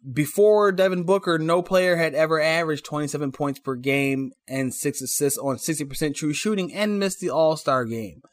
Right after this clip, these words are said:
So we're seeing a lot of first times. Now, also, more local again, Zach LaVine was considered to be a snub. I'm not sure that I consider him a snub. I think a lot of it is the incomplete nature of his game.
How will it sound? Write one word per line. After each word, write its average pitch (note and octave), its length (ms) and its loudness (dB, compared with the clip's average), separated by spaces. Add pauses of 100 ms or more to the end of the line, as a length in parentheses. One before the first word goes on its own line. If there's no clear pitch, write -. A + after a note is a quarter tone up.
(500)
So C#3 300 2
we're B2+ 340 -2
seeing D#3 400 -2
a C3 100 -4
lot C#3 400 0
of C3 280 -4 (280)
first C3+ 280 -4
times. C3+ 200 0
Now, C3+ 160 0
also, D#3 460 2 (480)
more C#3+ 200 0
local D3+ 320 2
again, D#3 300 -4
Zach D#3+ 180 2
LaVine D#3 400 -2
was C#3 240 2 (240)
considered C#3+ 240 -8
to C#3+ 60 -6
be C#3+ 140 -2
a C#3 40 -4
snub. E3+ 200 -6
I'm B3 220 -4
not A3+ 200 -6
sure F#3+ 200 -2
that D#3+ 120 -2
I D3+ 60 0
consider D3+ 260 -4
him C#3+ 100 0
a C3 40 -6
snub. C#3+ 180 -6
I D3+ 60 0
think G3+ 360 -2
a D3 80 -8
lot C#3+ 280 2
of D3+ 100 -4
it D3+ 80 -4
is C3+ 240 0
the B2+ 180 -4
incomplete C3+ 540 -2 (640)
nature C3+ 340 -2
of B2+ 140 2
his B2+ 220 -2
game. B2+ 340 -2